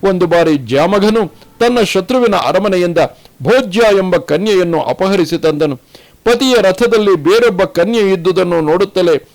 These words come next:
ಶೈಬ್ಯೆಯು ಕುಪಿತಳಾಗಿ ಗಂಡನನ್ನು ಕೇಳಿದಳು, "ಕಪಟಿಯೇ,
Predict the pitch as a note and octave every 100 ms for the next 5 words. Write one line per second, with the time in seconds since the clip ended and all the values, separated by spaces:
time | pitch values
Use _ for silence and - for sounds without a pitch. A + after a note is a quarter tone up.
0 | _ - G#3+ B3+ A3+ G#3 G#3+ F#3+ - D3+
1 | G#3 G3+ F#3 E3+ E3 B2+ C#3 G3+ G3+ F3
2 | D#3+ D#3 D#3+ E3+ E3 D3+ A#2+ _ _ _
3 | _ _ _ _ - - A#3 A#3+ A#3+ G#3
4 | G3 F3+